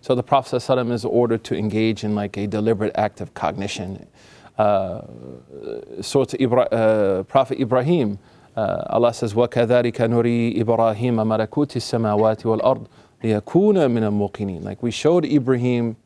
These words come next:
the secrets of the heavens and the earth so that he could achieve certainty, right? So the idea of cognition is mentioned. So we tend to focus on that. We have classes and classes. We talk about,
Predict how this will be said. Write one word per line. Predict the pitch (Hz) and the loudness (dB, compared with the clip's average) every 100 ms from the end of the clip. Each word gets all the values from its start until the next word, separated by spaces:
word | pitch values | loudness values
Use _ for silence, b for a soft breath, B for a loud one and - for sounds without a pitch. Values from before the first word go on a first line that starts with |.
| _ | _
the | - | -10
secrets | - 139 139 - 107 - | -4 0 0 0 -4 -4
of | 104 | -6
the | 101 | -6
heavens | 110 107 104 | -4 -4 -4
and | 101 107 | -6 -6
the | - | -2
earth | 117 104 _ _ b b b b b b _ | -2 -4 _ _ b b b b b b _
so | - 131 131 | -6 0 2
that | 110 107 | 2 -2
he | 98 117 | -2 -6
could | - 101 - | -4 -6 -8
achieve | 104 - 127 101 | -10 -2 -2 -2
certainty, | - 135 - 95 92 _ _ | -2 -2 -2 -14 -20 _ _
right? | 110 107 | -12 -6
So | 120 110 | -2 0
the | 104 | 2
idea | 113 110 104 | 0 0 -2
of | 104 | -4
cognition | - 107 117 113 117 | -6 -4 -2 -4 -6
is | 110 101 | -6 -4
mentioned. | 110 - 113 120 - b b b b b b - | -6 -6 -8 -10 -12 b b b b b b -2
So | 170 170 - | 2 2 0
we | 147 156 | 2 2
tend | 190 160 | 2 0
to | 143 | 2
focus | 147 143 135 135 | 2 0 0 0
on | 127 | 2
that. | 120 127 - | 2 0 -2
We | 117 | -2
have | 113 113 | 2 0
classes | - 123 127 - 120 | 0 -2 -2 -4 -4
and | 110 107 | -4 -2
classes. | 117 113 - 120 113 | 2 2 0 -2 -2
We | 107 | -2
talk | 110 104 | -2 -2
about, | 107 113 117 110 | 0 2 2 0